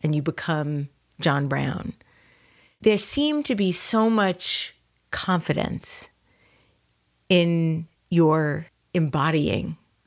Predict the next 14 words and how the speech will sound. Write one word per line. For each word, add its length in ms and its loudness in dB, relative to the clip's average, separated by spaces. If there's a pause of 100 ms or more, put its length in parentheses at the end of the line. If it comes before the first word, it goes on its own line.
(140)
this 220 0
character, 640 -4 (120)
like, 220 -2
your, 340 4
your 280 4 (420)
effortless 680 0 (440)
kind 200 0
of 140 -2
confidence 800 0
in 460 2 (380)
disappearing 640 -2
as 160 0
Ethan 240 0
Hawke. 400 -8